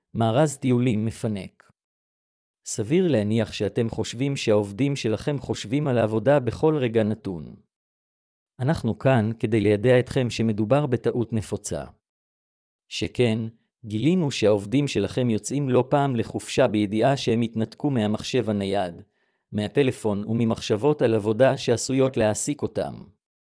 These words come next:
אם תרצו להעניק לעובדים שלכם מתנה שתשמש אותם בחופשה ותזכיר להם את מקום העבודה, עליכם לבחור במארז טיולים מפנק.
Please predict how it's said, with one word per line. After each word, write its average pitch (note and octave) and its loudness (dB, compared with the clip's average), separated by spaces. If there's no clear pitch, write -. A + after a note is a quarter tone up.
אם B2+ 0
תרצו A2+ 2
להעניק A#2 2
לעובדים G#2 0
שלכם C3 -2
מתנה B2+ -2
שתשמש B2+ -4
אותם C3+ -2
בחופשה B2 0
ותזכיר A2 -2
להם B2+ 2
את B2 -4
מקום A#2+ -2
העבודה, G2+ 0
עליכם G#2+ -4
לבחור C3 0
במארז B2 2
טיולים B2 0
מפנק. D#2 -10